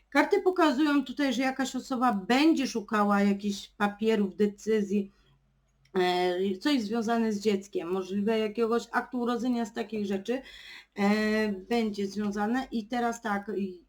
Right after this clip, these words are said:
jakaś kobieta jest możliwe bita przez syna, przez jakąś osobę, ktoś jest, ma przemoc, możliwe, że ktoś musi dać, to tu karty pokazują, że, e,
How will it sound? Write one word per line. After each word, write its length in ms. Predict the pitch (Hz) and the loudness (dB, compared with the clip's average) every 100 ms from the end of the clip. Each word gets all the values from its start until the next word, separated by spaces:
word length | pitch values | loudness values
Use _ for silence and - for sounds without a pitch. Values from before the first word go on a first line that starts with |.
| _ | _
jakaś 460 | 208 302 311 302 | -2 -2 0 -4
kobieta 400 | - 226 262 285 | -4 -2 -2 -2
jest 460 | 233 226 254 247 - | -2 0 -2 -4 -4
możliwe 460 | 214 208 214 233 208 | -4 -2 -2 -2 -4
bita 460 | - 285 - 208 | -2 -2 0 -2
przez 280 | - 185 185 | -2 -6 -8
syna, 400 | - 165 160 160 - _ - _ | -10 -12 -10 -10 -12 _ -20 _
przez 180 | 208 202 | -4 -4
jakąś 300 | 233 226 220 | -2 -4 -4
osobę, 460 | 226 226 208 175 | -4 -4 -4 -4
ktoś 380 | - - 226 - | -10 -6 -6 -4
jest, 380 | 233 226 208 - 214 | 0 0 -2 -6 -4
ma 260 | 220 226 | -2 -2
przemoc, 840 | 208 - - 262 226 175 139 - - - - - - | -6 -10 -4 0 2 0 -6 -14 -20 -20 -20 -20 -4
możliwe, 400 | 185 202 208 220 | 0 0 0 -2
że 100 | 220 | -4
ktoś 260 | - 233 240 | -6 -6 -4
musi 280 | 220 214 | -4 -4
dać, 320 | 208 190 - - | -2 -2 -4 -6
to 140 | 196 | -6
tu 220 | 196 285 | -4 -8
karty 360 | 311 254 - 208 | -4 -6 -6 -12
pokazują, 580 | - - 208 220 233 202 | -12 -8 -6 -4 -4 -4
że, 280 | 214 214 220 _ _ _ _ - 208 | -6 -8 -10 _ _ _ _ -6 0
e, 600 | 208 208 202 202 214 | 2 4 4 4 0